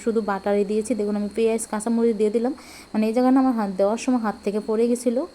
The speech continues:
কয়টা কাঁচামরিচ, তার জন্য। এই যে দেখুন, আমি এখন পেঁয়াজ কাঁচামরিচ দিয়ে দিচ্ছি, এখন ভালো করে ভেজে নেব পেঁয়াজ কাঁচামরিচটা। দেখুন, এই চুলায় আমি এখন, উম, মানে বড়াটা উল্টে দিচ্ছি, মানে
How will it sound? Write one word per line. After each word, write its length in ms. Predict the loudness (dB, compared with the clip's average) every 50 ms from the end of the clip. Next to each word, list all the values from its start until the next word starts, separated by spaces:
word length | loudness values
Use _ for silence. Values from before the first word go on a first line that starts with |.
| -6 -6
কয়টা 220 | -4 -4 -4 -6 -4
কাঁচামরিচ, 440 | -6 -4 -2 -2 0 0 0 -2 -4 -6 -8
তার 200 | -6 -6 -4 -6
জন্য। 280 | -6 -6 -4 -4 -6 -6 -8 -20 -20 -20 -20 -20 -20 -20 -20 -20 -20 -20 -20 -20 -20 -20 -20 -16 -8 -4
এই 80 | -4
যে 60 | -2
দেখুন, 240 | -2 -2 0 2 2
আমি 120 | 2 2 2
এখন 180 | 0 -2 -2 0
পেঁয়াজ 280 | 0 0 0 0 -2 -2
কাঁচামরিচ 400 | -4 -2 0 2 2 2 2 2
দিয়ে 120 | 0 0 0
দিচ্ছি, 240 | 0 -2 -2 -4 -4
এখন 220 | 0 0 0 0
ভালো 220 | 0 -2 -2 -2
করে 220 | -2 0 0 0 2
ভেজে 300 | 2 2 2 2 0 -2
নেব 220 | -2 0 0 -2 0 2
পেঁয়াজ 260 | 0 2 2 0 -2 -4
কাঁচামরিচটা। 640 | -6 -4 -2 0 0 2 2 0 -2 -2 -6 -6 -6 -6 -10 -20 -14 -4 -2
দেখুন, 220 | 0 2 4 2
এই 140 | 4 2 0
চুলায় 300 | 2 4 4 4 4 2
আমি 140 | 0 0 -2
এখন, 200 | -2 -2 0 0
উম, 360 | 0 -2 -2 -4 -4 -8 -8 -8 -6
মানে 240 | -6 -4 -4 -4 -2 2
বড়াটা 320 | 2 2 2 2 0 2
উল্টে 300 | 2 2 0 0 -2 -2
দিচ্ছি, 240 | -2 -2 -2 0 -2
মানে 180 | 0 0 -2